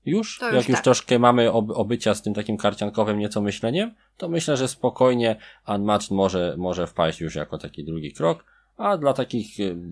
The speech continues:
Speaker 1: powiedzmy, graczy komputerowych,
Speaker 2: Mhm.
Speaker 1: osób, które jednak gdzieś tam w popkulturze w jakimś stopniu siedzą, to i Unmatched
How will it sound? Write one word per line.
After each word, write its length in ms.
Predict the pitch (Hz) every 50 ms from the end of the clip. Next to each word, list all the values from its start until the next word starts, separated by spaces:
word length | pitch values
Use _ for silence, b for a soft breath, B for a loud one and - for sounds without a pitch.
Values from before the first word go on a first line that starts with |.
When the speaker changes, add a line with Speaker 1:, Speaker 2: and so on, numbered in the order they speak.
| 85 85 87 98 101 -
Speaker 1:
powiedzmy, 260 | - 98 90 - 90
graczy 300 | 82 92 98 - - 110
komputerowych, 600 | - - 92 78 - 85 87 92 87 95 101 101 92
Speaker 2:
Mhm. 120 | 82 92
Speaker 1:
osób, 180 | 92 - 92 -
które 200 | - 87 85 85
jednak 300 | 92 98 98 92 85 82
gdzieś 160 | 98 95 -
tam 120 | - 87
w 40 | - -
popkulturze 560 | 95 - - - 90 80 - 104 98 98 82
w 40 | 82
jakimś 280 | 95 95 - 90 -
stopniu 340 | - - 95 - - - 82
siedzą, 360 | - 110 110 113 107 98 95 B B B B B B _
to 120 | 113 117
i 100 | 117 110
Unmatched 440 | 104 104 101 101 98 - - 98